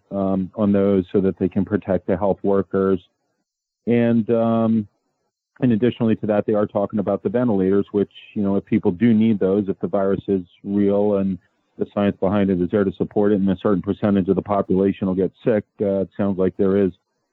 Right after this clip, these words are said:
a shortage on there. They did have some good solutions, though. They talked about they're gonna tar-, talk to some three D printing companies and start, uh, to try to print some of those parts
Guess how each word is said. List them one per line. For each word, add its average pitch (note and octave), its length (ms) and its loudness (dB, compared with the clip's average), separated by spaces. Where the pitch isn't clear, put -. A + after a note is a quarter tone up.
a G#2 100 0
shortage C3+ 500 0
on G2 180 -2
there. G#2+ 160 0
They B2+ 120 -2
did G#3+ 180 -2
have G#3 180 0
some D3 120 0
good C#3 200 0
solutions, C3+ 600 -2
though. B2 180 0
They B2 120 0
talked A#2 340 -4
about A#2 400 -2
they're A2+ 140 0
gonna A#2 220 0
tar-, A#2 300 -2
talk A2 220 -4
to G#2+ 120 -4
some G#2+ 180 -6
three A#2+ 160 4
D A2 120 4
printing A#2 400 2
companies A2+ 500 2
and G2+ 300 0
start, G#2+ 300 0
uh, G#2 200 2
to - 140 -8
try A2 200 -2
to F#2+ 80 0
print - 400 -4
some A2 120 0
of G#2+ 60 0
those G2+ 280 2
parts G#2+ 360 -2